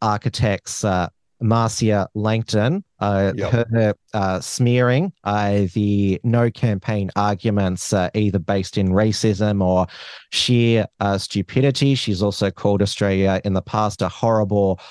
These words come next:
Speaker 1: racist country.
Speaker 2: Oh.
Speaker 1: Uh, now, uh, we have had, uh, Noel Pearson, uh, who is,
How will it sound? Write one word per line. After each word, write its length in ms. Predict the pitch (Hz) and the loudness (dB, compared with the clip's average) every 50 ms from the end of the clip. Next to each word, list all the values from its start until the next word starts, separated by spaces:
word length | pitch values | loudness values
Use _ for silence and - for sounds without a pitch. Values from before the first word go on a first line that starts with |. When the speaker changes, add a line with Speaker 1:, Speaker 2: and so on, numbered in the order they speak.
| - - - _ _ _ - | -20 -20 -20 _ _ _ -6
Speaker 1:
racist 680 | 104 110 117 113 104 - - 113 107 101 - - - - _ _ _ _ _ - | -2 0 0 0 -2 -2 0 0 0 0 -2 -6 -14 -16 _ _ _ _ _ -6
country. 600 | - - 139 143 139 - - 160 175 202 220 214 _ _ _ _ _ - - | -2 -2 0 0 0 2 2 4 4 4 2 -2 _ _ _ _ _ -6 -2
Speaker 2:
Oh. 60 | 98 | 0
Speaker 1:
Uh, 200 | 104 107 104 104 - - _ _ _ _ _ - | 0 2 0 -2 -4 -8 _ _ _ _ _ -2
now, 500 | 120 131 135 135 139 139 139 139 131 - - - 113 113 | 0 0 2 2 2 2 2 2 0 -2 -2 -4 -2 -2
uh, 60 | 107 | 0
we 200 | 104 113 113 113 | 2 2 2 2
have 160 | 110 101 - | 0 -2 -4
had, 460 | - - 120 113 113 110 104 87 - | -4 -4 -2 0 0 -2 -2 -2 -2
uh, 220 | 117 107 101 98 87 - - - - - _ _ _ _ - | -2 -2 -2 -2 -4 -8 -14 -20 -20 -20 _ _ _ _ -14
Noel 360 | - 120 120 127 127 123 117 - | -8 -2 0 2 2 2 0 0
Pearson, 840 | - - - 135 151 160 165 143 - - 120 107 113 151 208 226 - _ _ _ - - | 0 -2 0 2 2 2 2 0 0 0 0 0 0 0 -2 -4 -8 _ _ _ -8 -4
uh, 380 | 110 110 107 101 101 98 98 92 - - | -2 0 2 2 2 2 0 -2 -2 0
who 440 | 120 110 107 107 107 104 101 98 - | 0 2 2 2 2 2 0 0 -2
is, 720 | - 117 110 107 104 101 101 98 95 87 - - - - | -2 0 0 2 4 4 4 2 2 -2 -4 -8 -10 -12